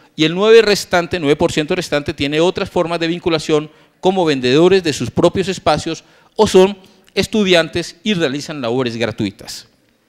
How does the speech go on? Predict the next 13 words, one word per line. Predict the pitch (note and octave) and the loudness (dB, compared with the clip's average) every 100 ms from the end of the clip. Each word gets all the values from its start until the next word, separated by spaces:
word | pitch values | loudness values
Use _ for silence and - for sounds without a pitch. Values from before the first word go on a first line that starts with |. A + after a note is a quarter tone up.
| _ _ _ _ _ _ _ _ _ _ _ _ _ _ _ _ _ _ _ _ _ _ | _ _ _ _ _ _ _ _ _ _ _ _ _ _ _ _ _ _ _ _ _ _
Todavía | C#3 C3 | -12 -10
no | C#3 | -8
pasemos, | - D#3 A#2 G2 - | -8 -8 -10 -10 -12
eh, | F3 - - _ | -14 -14 -18 _
devuélvete | - - A#2+ D3 E3 D3+ | -18 -10 -8 -6 -6 -6
hasta | - | -6
el | A2+ | -6
mapa, | A2 G#2 - - - - _ _ _ | -6 -8 -14 -20 -20 -20 _ _ _
devuélvete | A2+ B2 C#3 | -10 -10 -12
hasta | - G#2+ | -14 -12
el | |
mapa. | C3 E3 G3 - _ _ _ _ _ _ _ _ _ _ _ _ _ _ _ _ _ _ _ _ | -12 -12 -14 -18 _ _ _ _ _ _ _ _ _ _ _ _ _ _ _ _ _ _ _ _
Listo, | D3 - G2 | -16 -14 -20